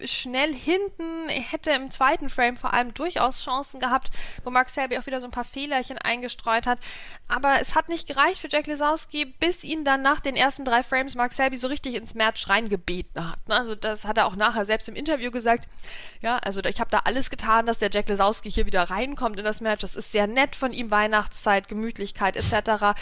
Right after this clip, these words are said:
Trotzdem nicht unbedingt anzuraten, vor allem in seinem nächsten Match nicht. Ähm, ja, Jack Lisowski kam noch mal ran, aber hatte gestern nicht den Zug,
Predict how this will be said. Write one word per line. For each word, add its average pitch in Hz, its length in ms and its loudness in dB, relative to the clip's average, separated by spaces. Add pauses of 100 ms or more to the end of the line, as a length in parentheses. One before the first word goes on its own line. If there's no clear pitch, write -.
(180)
Trotzdem 220 580 -2 (120)
nicht 262 340 -4 (120)
unbedingt 269 840 -2
anzuraten, 247 640 0
vor - 200 -4
allem 226 220 2
in 226 80 -8
seinem 208 280 0
nächsten 269 400 -2
Match 247 300 0
nicht. 240 220 -2 (420)
Ähm, 214 400 2 (440)
ja, 208 220 4 (280)
Jack 254 180 0
Lisowski 294 840 2
kam 320 300 2
noch 320 120 -2
mal 262 180 2
ran, 285 380 2
aber 240 240 -2
hatte 285 220 -4
gestern 262 420 0
nicht 349 340 -2
den 262 240 -2
Zug, 403 580 -2